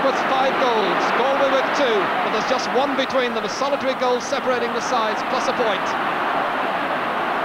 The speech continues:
Tom Monaghan. Oh, it's one that Galway really needed. This is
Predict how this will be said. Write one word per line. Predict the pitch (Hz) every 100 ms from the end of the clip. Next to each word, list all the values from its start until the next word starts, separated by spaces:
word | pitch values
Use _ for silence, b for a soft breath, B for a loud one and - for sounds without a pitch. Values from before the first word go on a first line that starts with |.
| - - - - - - - - - - - - - - - - - -
Tom | 233 240
Monaghan. | 240 214 196 - - - - - - - - - - - - - - - - - - - - - - - - 190
Oh, | 196 214
it's | 214 -
one | 233 240
that | 233 240
Galway | 240 240 240
really | 233 247 247 240
needed. | 240 226 196 - - - - - - - - - - - - - 240
This | -
is | 254